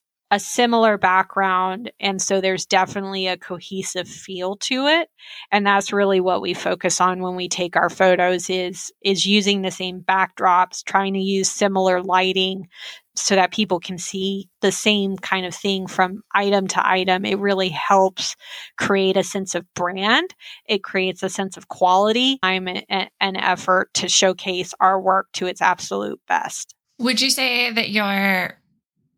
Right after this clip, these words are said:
Speaker 2: process for your backdrops has changed over time?
Speaker 1: Yes and no.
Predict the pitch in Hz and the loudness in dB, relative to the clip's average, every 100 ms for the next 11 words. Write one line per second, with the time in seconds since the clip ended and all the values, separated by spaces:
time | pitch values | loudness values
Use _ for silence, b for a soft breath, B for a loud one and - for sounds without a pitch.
0 | _ - 226 202 202 220 214 - 233 - | _ -4 0 0 2 0 0 -4 -6 -14
1 | - - 180 170 175 175 160 - 170 165 | -10 -4 0 0 -2 -2 -2 0 -2 0
2 | 180 165 160 - - 156 160 196 - 220 | -2 0 0 0 0 0 2 0 0 -2
3 | 240 240 269 277 - _ _ _ _ _ | -2 -2 -4 -6 -20 _ _ _ _ _
4 | _ 226 254 269 294 359 - 403 302 214 | _ -10 -2 2 4 2 0 -4 -2 -2
5 | 214 208 208 240 294 302 | 0 4 4 4 2 -2